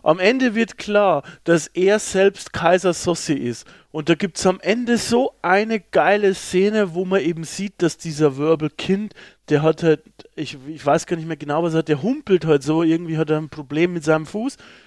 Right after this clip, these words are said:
Als er dann um die Ecke biegt, dass er plötzlich in, wie in einem Fluss aufhört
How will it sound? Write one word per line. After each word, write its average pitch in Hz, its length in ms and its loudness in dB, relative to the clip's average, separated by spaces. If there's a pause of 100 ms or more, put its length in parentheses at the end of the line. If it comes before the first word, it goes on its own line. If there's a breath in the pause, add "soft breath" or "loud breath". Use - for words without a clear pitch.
(180 loud breath)
Als 151 220 2
er 175 80 2
dann 170 220 2
um 180 100 -4
die 202 140 -6
Ecke 240 260 0
biegt, 202 480 -2 (220 loud breath)
dass 165 160 2
er 180 60 2
plötzlich - 800 -2 (220 soft breath)
in, 185 260 -6
wie 196 120 -2
in 208 100 -4
einem 220 420 0
Fluss 202 520 -4
aufhört 202 760 0